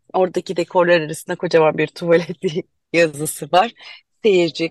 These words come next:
kalkıp tuvalete doğru ilerliyor. <laughs> Ve tabii oyuncular böyle bakıyor ve ben hep hayal etmişimdir. Yani,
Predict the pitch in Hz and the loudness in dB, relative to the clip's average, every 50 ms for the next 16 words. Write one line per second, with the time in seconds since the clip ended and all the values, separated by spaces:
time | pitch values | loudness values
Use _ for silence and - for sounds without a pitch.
0 | _ - 196 170 165 165 - - 208 220 - _ - 170 147 151 147 160 160 - | _ 0 2 2 2 2 0 -4 -8 -8 -8 _ -8 -4 -2 -2 -2 -2 -2 -4
1 | 175 147 156 143 127 135 170 208 - - - 151 139 139 127 117 - - - 147 | -6 -6 -4 -6 -6 -4 -6 -6 -8 -6 -4 -2 0 2 2 2 0 -2 -2 -4
2 | 160 - - - _ _ - 220 214 - _ _ _ - 151 - _ _ _ - | -4 -4 -8 -18 _ _ -8 -8 -8 -8 _ _ _ -16 -16 -16 _ _ _ -18
3 | - _ - - 392 392 339 - - 220 226 - 240 226 247 - - 208 233 240 | -18 _ -12 -8 -4 -4 -4 0 2 2 4 4 4 4 4 4 4 4 6 6
4 | 247 247 233 - 240 233 240 262 285 - 247 247 247 233 214 202 202 - - 254 | 4 2 2 2 2 4 4 4 4 4 4 4 4 4 4 2 0 -2 -2 -2
5 | 302 311 285 330 302 311 311 359 381 - 349 330 330 339 330 294 262 233 _ - | 0 2 4 4 2 2 2 -2 -2 0 0 2 4 4 2 2 0 -4 _ -10
6 | 185 - - - 165 151 165 170 196 196 202 196 202 220 226 208 | -14 -14 -12 -14 -12 -10 -6 -2 0 0 2 2 0 0 -4 -6